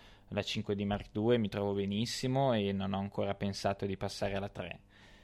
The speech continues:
perché sinceramente per, eh, è una macchina con cui, ripeto, hanno scattato per diversi anni i migliori fotografi, e non vedo perché debba essere io così choosy a doverla cambiare.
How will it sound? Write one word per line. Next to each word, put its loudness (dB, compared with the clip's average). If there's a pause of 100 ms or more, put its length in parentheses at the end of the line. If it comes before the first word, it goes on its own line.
(160)
perché 2
sinceramente 0
per, -4
eh, 0 (1500)
è 0
una 0
macchina 2
con -2
cui, 0
ripeto, 0
hanno 0
scattato 2 (340)
per 0
diversi 2
anni 4
i 0
migliori 4
fotografi, 4
e -2
non -2
vedo 0
perché -4
debba 2
essere -2
io 2
così -4
choosy 0
a 2
doverla -2
cambiare. -2